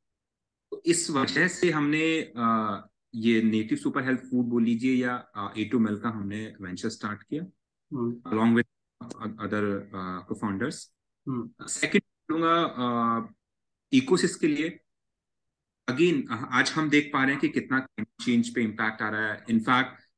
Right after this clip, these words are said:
Speaker 1: अ, winters का हमको समझ आ रहा है कि कब सर्दी आ रही है, कब गर्मी आ रही है, कब बारिश हो रही है। तो ये
Speaker 2: हम्म।
Speaker 1: सब एक climate change का भी impact हम लोग बोल सकते हैं। और companies भी,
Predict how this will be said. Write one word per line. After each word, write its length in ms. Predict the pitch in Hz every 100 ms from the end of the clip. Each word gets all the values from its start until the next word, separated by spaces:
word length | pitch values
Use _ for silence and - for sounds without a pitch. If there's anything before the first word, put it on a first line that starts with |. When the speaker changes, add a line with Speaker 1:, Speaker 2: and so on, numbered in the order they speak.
| -
Speaker 1:
अ, 380 | 113 107 101 98
winters 540 | 101 120 123 123 151 -
का 140 | 151
हमको 200 | 143 139
समझ 160 | 139 139 -
आ 20 |
रहा 80 | 127
है 60 | 131
कि 80 |
कब 160 | - 127
सर्दी 380 | - 120 104 117
आ 100 | 110
रही 120 | 110
है, 60 | 110
कब 120 | 107
गर्मी 300 | 107 98 107
आ 120 | 101
रही 100 | 101
है, 60 | 104
कब 120 | 120
बारिश 420 | 107 98 101 101
हो 100 | 101
रही 120 | 98
है। 160 | 98 92
तो 460 | - _ _ 147
ये 20 | 147
Speaker 2:
हम्म। 100 | 175
Speaker 1:
सब 220 | 185 175
एक 260 | 170 - - _ _ _ -
climate 240 | 165 165
change 180 | 165 151
का 120 | 151
भी 120 | 151
impact 360 | 131 120 123 123
हम 140 | 127
लोग 180 | 123 117
बोल 180 | 107 104
सकते 300 | 107 - 101
हैं। 120 | 98
और 260 | 113 113 - _ _ -
companies 480 | 131 131 165 165
भी, 160 | 165 165